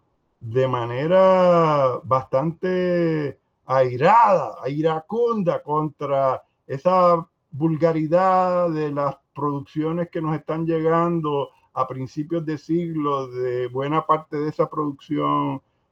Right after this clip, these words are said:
este, eh, procedente sobre todo de los Estados Unidos. Entonces yo creo que, eh, n-, n-, no es uniforme, eh, <laughs> la...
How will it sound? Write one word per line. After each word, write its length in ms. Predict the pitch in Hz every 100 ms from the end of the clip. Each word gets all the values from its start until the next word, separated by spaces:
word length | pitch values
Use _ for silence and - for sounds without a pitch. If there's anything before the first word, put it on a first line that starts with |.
| _
este, 1200 | 123 120 - - 123 117 113 - 57 - 57 - 98 - _ _ _ _ _
eh, 340 | 110 107 101 92 _ _
procedente 600 | - 151 147 143 151 175
sobre 300 | 165 151 147
todo 320 | 143 143 143
de 60 | 131
los 120 | 127
Estados 400 | 123 131 131 139
Unidos. 400 | 165 262 415 156
Entonces 440 | 123 120 131 180
yo 140 | 175 170
creo 240 | 185 208
que, 240 | 190 185 - _ _ _ _ _ _ _
eh, 680 | 139 139 135 127 127 123 127 _ _ _ _ _ _ _ _ _ _ -
n-, 220 | 165 196 _ _ _ _
n-, 300 | 143 147 143 - _ _ _
no 640 | 175 156 165 208 156 185 277
es 180 | 277
uniforme, 1000 | 277 269 208 - 151 226 - 185 120 92 - -
eh, 640 | 120 120 117 117 123 123 226
<laughs> 60 |
la... 360 | 180 185 147